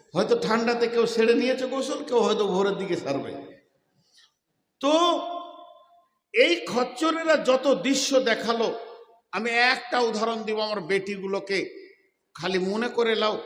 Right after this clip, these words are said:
তোমাদের আব্বা তোমাদের হাতগুলো ধরে বলছে, "বেটি, লুচ্চার কাছে যেও না।" আপনারা খেয়েছেন মাদ্রাসায়? লোকগুলোকে বলছি, খেয়েছেন? খাবার ব্যবস্থা ছিল কি না? কিসে খাওয়া ছিল?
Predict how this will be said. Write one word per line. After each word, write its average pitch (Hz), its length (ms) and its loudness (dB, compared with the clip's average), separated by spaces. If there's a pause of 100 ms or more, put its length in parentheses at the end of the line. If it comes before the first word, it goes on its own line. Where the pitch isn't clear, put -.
(540)
তোমাদের 202 360 0
আব্বা 196 320 -2
তোমাদের 190 400 -6
হাতগুলো 185 500 -6
ধরে 175 240 -4
বলছে, 175 300 -4
"বেটি, 254 640 4 (520)
লুচ্চার 208 540 -2
কাছে 190 260 -6
যেও 170 240 -2
না।" 156 120 -4 (2250)
আপনারা 196 400 -4
খেয়েছেন 220 560 0
মাদ্রাসায়? 196 520 -10 (1400)
লোকগুলোকে 156 500 -4
বলছি, 175 300 -8
খেয়েছেন? 185 420 -10 (880)
খাবার 170 280 -2
ব্যবস্থা 185 320 -6
ছিল 220 260 -4
কি 214 120 -10
না? 160 120 -12 (720)
কিসে 214 240 -6
খাওয়া 214 220 -8
ছিল? - 260 -10